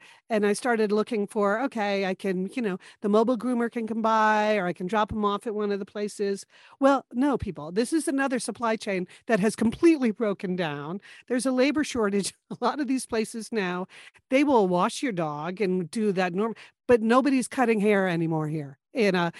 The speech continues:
in Central Oregon. I could not find a place where I could actually get a haircut for my dog, but I had a breakthrough last week. I was talking to a friend of mine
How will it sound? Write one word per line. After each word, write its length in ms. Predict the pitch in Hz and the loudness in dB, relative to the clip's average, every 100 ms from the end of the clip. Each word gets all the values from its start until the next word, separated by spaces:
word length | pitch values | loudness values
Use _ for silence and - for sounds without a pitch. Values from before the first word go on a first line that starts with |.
| - | -10
in 140 | - 185 | -4 2
Central 360 | 214 185 196 175 | 2 2 2 0
Oregon. 500 | 160 160 156 147 202 | 0 -4 -8 -12 -6
I 140 | 208 | -4
could 400 | 185 - - 277 | -4 -4 -6 -4
not 160 | 240 247 | -4 -6
find 300 | - 226 202 | -6 -6 -6
a 40 | |
place 380 | 226 - 185 - - - - | -8 -8 -8 -8 -16 -16 -2
where 100 | 196 | 0
I 40 | |
could 220 | 190 208 - | 2 -2 -4
actually 580 | 180 175 - 208 196 196 _ | -2 -2 -2 -6 -4 -6 _
get 300 | 190 165 175 _ _ - | -4 -4 -8 _ _ -10
a 100 | 170 | -4
haircut 420 | 180 160 170 160 | -4 -4 -8 -8
for 140 | 190 | -8
my 140 | 165 156 | -6 -6
dog, 340 | 151 139 139 - - - - | -8 -12 -16 -20 -20 -14 0
but 100 | 214 | 2
I 60 | |
had 180 | 208 214 | 4 2
a 20 | 180 | 0
breakthrough 520 | 196 214 - 262 262 | 2 0 0 -6 -4
last 320 | 233 208 - | -2 -4 -4
week. 380 | 175 156 170 _ _ _ _ | -4 -4 -8 _ _ _ _
I 80 | 196 | 0
was 140 | 180 | 0
talking 340 | - 196 - 214 | 0 -2 -2 -4
to 120 | 240 | -4
a 40 | 214 | -2
friend 240 | 196 190 | 0 -2
of 120 | 190 | 0
mine 420 | 190 170 165 170 | 0 2 2 0